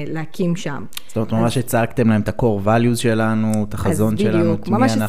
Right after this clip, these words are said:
Speaker 1: עשינו, עשינו הדרכה לפני הרעי-, לפני שהתחלנו את הרעיונות.
Speaker 2: כדי
Speaker 1: אה,
Speaker 2: שהם ידעו את מי לחפש, כדי
Speaker 1: בדיוק.
Speaker 2: שלהם יהיה ברור יותר.
Speaker 1: כן, מצד אחד באתי עם הפיץ' של אקווה, מי אנחנו, מה אנחנו, נתונים יבוש-, יבשים,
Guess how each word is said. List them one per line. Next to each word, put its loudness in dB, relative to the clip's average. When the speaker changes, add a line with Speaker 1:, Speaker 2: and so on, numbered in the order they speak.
Speaker 1:
עשינו, 4
עשינו 2
הדרכה 0
לפני 0
הרעי-, 2
לפני 2
שהתחלנו 4
את -2
הרעיונות. -4
Speaker 2:
כדי 0
Speaker 1:
אה, 0
Speaker 2:
שהם 4
ידעו 4
את -2
מי 0
לחפש, -6
כדי 0
Speaker 1:
בדיוק. 2
Speaker 2:
שלהם 2
יהיה 4
ברור 0
יותר. -6
Speaker 1:
כן, 0
מצד 0
אחד 0
באתי 0
עם 2
הפיץ' -2
של 0
אקווה, 0
מי 2
אנחנו, -2
מה 2
אנחנו, -2
נתונים -2
יבוש-, -4
יבשים, 0